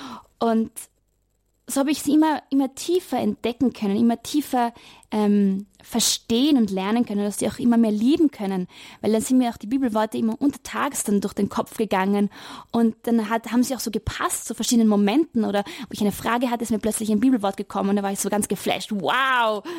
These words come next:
Gott spricht durch mich durch die Bibel." Und gerade in der Prophetenschule habe ich jetzt auch mehr Zeit,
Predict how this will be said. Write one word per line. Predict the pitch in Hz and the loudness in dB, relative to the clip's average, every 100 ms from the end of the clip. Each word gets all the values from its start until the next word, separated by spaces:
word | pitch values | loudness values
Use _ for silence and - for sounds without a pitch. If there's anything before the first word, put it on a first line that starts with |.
| 285 - | -10 -10
Gott | 233 | -12
spricht | - 285 - | -6 -6 -4
durch | 247 | -2
mich | 240 | 0
durch | - 220 | -2 -6
die | |
Bibel." | 208 160 233 202 190 - - - - _ - - | -2 2 2 0 -2 -10 -20 -20 -20 _ -20 -2
Und | 240 233 - - - - _ - | 2 2 0 -12 -20 -20 _ -4
gerade | 240 262 | 0 2
in | 339 | 2
der | 185 | 2
Prophetenschule | 240 - 262 339 269 254 | -2 -6 -2 0 0 0
habe | 226 240 | -2 -2
ich | |
jetzt | 240 | -4
auch | - | -2
mehr | 233 208 - | 0 0 -2
Zeit, | - 196 196 262 - - | -4 -2 0 -2 -4 -10